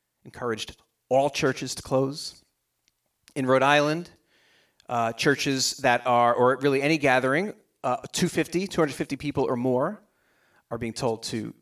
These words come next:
shut down. And if you have a nationwide circle of friends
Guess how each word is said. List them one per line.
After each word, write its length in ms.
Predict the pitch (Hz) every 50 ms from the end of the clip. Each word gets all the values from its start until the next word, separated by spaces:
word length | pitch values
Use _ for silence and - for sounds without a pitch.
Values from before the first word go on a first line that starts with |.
| _ _ _ _ _ _
shut 320 | - - - 139 113 - 131
down. 320 | 127 110 104 104 104 101 _ _ _ _ _ _ _ _ _ _ _ _ _ _ _ _ _ _ _ _ -
And 460 | 143 147 147 147 147 147 147 143 - - _ _ _ _ _ _ _ _ _ _ _ _ _ _ _ _ _ _ _ _ _ _ _ _ _ _ -
if 160 | 160 - 165
you 80 | 175
have 520 | 147 147 196 196 196 196 196 185 190 - - _ _ _ _ _ _ _ _ _ _ _ _ -
a 60 | 156
nationwide 800 | 160 160 165 185 190 - - 202 180 165 160 160 156 151 151 147
circle 480 | - - 175 165 156 - 165 156 151
of 160 | 156 147 139 -
friends 800 | - - - 170 165 180 202 233 262 254 - - - - -